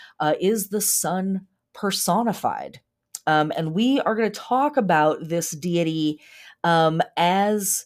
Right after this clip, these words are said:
seen from the perspective of the Same people, um, in the Litha class this year. Um,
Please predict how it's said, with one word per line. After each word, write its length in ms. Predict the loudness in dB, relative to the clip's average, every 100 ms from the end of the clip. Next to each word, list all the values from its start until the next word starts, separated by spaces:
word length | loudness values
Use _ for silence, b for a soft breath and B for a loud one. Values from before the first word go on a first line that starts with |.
| _
seen 680 | -6 -4 0 0 2 2 0 -4
from 520 | -6 0 2 2 0 -2
the 200 | -4 -4
perspective 840 | -6 -4 0 2 0 0 0 -2 0
of 360 | 4 4 4 0
the 500 | -2 0 0 -2 -4 -4
Same 640 | -2 0 0 -2 -2 -4 -12 _
people, 580 | -8 -2 0 2 0 -6 B B B -2
um, 260 | 2 2 0
in 340 | 0 2 2 4
the 100 | 4
Litha 320 | 2 0 0
class 420 | 6 4 4 -2
this 260 | -2 -2 -2
year. 340 | -4 -4 -6 2
Um, 680 | 4 6 4 2 -4 -8